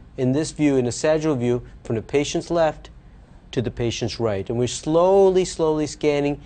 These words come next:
to see if there's any evidence of free fluid. Once we finish the sagittal view, we want to go ahead and do a transverse view. What we're gonna do now is point the transducer marker toward the patient's right. So we're gonna rotate that transducer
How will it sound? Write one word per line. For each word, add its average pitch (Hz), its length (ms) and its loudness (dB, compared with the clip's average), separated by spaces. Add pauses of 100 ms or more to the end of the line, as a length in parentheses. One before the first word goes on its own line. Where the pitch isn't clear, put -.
(140)
to 110 100 -8
see - 180 -2
if 127 100 -2
there's 113 240 -4
any 165 440 0
evidence 123 480 -4 (180)
of 113 100 -12
free 107 200 -8
fluid. 90 380 -6 (460)
Once 170 320 4
we 240 100 0
finish 170 440 0 (160)
the 123 120 -6
sagittal 147 580 0
view, 110 240 -2
we 117 180 -2
want 131 200 2
to 127 60 0
go 131 100 0
ahead 123 200 -2
and 113 100 -4
do 110 100 -2
a 104 60 -2
transverse 98 720 -6
view. 78 280 -10 (340)
What 123 140 -2
we're 143 100 0
gonna 156 180 2
do 175 220 4
now 143 440 2
is 117 160 -4
point 170 580 0
the 123 100 -4
transducer 170 800 -4
marker 156 560 -4 (240)
toward 120 360 0
the 123 40 -4
patient's 107 540 -8
right. 107 320 -4
So - 100 -8
we're 85 100 -4
gonna 113 160 -4
rotate 170 600 -2
that 151 160 -4
transducer 156 760 -2